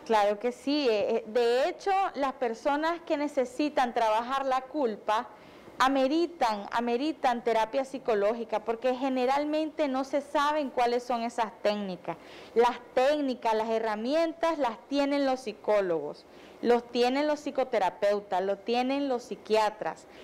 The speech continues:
Entonces, estas técnicas que nosotros les enseñamos a los clientes o a los pacientes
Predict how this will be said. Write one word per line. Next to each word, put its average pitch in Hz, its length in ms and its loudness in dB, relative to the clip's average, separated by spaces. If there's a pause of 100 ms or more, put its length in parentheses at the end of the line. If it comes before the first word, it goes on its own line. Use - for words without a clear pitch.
(120)
Entonces, 262 440 2
estas 349 220 -2 (100)
técnicas 311 460 0
que 254 100 -2
nosotros 240 500 -2
les 302 120 0
enseñamos 277 580 -2
a 214 80 0
los 262 200 0
clientes 233 540 0
o 226 80 -2
a 202 40 0
los 202 160 -4
pacientes 240 760 -2